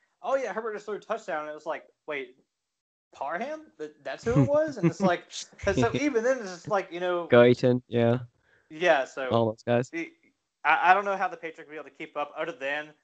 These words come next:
Speaker 1: you know, taking advantage of that Chargers run defense just because of the injuries. You know, they, they have been, you know, worse than expected coming to the season. But, you know, you can only, you know, you know, blame so much for injuries and stuff. Uh, I do think that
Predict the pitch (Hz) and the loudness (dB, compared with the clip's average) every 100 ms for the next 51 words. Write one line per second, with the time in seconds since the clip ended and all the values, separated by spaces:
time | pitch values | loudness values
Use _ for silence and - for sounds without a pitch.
0 | _ _ _ 156 151 170 160 147 139 143 | _ _ _ -12 -10 -10 -10 -10 -8 -10
1 | 143 143 143 131 - 143 143 113 123 131 | -10 -12 -12 -12 -10 -10 -12 -14 -14 -12
2 | 147 147 147 - _ _ 131 160 165 - | -14 -12 -14 -16 _ _ -10 -6 -6 -2
3 | 180 160 151 120 139 139 147 147 143 139 | 2 2 0 -8 -10 -10 -8 -6 -6 -6
4 | 139 135 131 _ 139 131 143 135 135 143 | -6 -8 -10 _ -10 -6 -2 -2 -2 -4
5 | 139 139 131 120 127 135 135 - _ _ | -4 -6 -6 -6 -8 -8 -12 -20 _ _
6 | _ 156 123 - 147 147 151 156 147 131 | _ -4 -4 -2 -2 -2 -4 -6 -6 -8
7 | 143 135 156 135 143 139 _ _ _ - | -10 -6 -6 -6 -8 -10 _ _ _ -4
8 | 135 135 135 135 151 147 139 135 131 127 | -2 -2 -2 -2 -2 -2 -6 -8 -6 -4
9 | 120 120 _ _ _ _ - 127 123 139 | -6 -8 _ _ _ _ -8 -8 -2 -2
10 | 135 127 151 139 127 - 117 131 123 117 | -2 -4 -2 0 -2 -4 -12 -8 -6 -6
11 | 123 113 120 117 - _ - _ - 131 | -10 -10 -6 -6 -8 _ -20 _ -2 0
12 | 117 110 107 - - 143 160 170 175 170 | 2 0 -6 -12 -2 0 2 0 -4 -8
13 | 190 151 | -10 -12